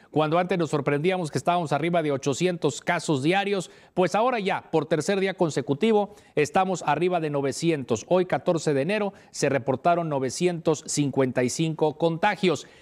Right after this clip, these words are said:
Y también cómo hemos ido, eh, mes a mes aumentando en promedio mil fallecimientos, mil fallecimientos al mes. Aquí le mostramos en pantalla,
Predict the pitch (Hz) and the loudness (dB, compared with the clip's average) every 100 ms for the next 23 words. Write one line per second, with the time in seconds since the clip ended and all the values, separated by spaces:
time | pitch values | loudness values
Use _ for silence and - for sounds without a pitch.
0 | 151 185 190 208 262 269 254 220 226 233 | -2 0 2 0 0 -2 0 0 0 -2
1 | - 196 208 190 - 196 196 196 180 156 | -2 -2 0 -2 0 0 2 0 0 0
2 | 143 131 139 214 - 180 175 190 - 151 | 0 0 -2 -2 0 -2 -2 -4 -2 0
3 | 156 151 143 185 185 180 190 185 - _ | 0 -2 0 0 0 2 0 0 -8 _
4 | 151 147 151 151 185 180 180 185 - 165 | -2 0 2 0 0 0 0 0 -4 -2
5 | 180 226 220 220 180 160 151 147 143 151 | 2 2 0 -2 0 0 -2 -2 -2 -2
6 | 139 - - 143 202 196 180 156 139 143 | -4 -6 -6 0 0 2 0 0 -2 -2
7 | 165 160 147 143 160 214 - - - - | -4 -2 0 2 0 0 -4 -14 -6 -4
8 | 139 190 185 156 175 180 170 151 123 135 | 0 0 0 0 0 0 0 -2 -2 -2
9 | 147 180 190 202 | 0 0 0 -2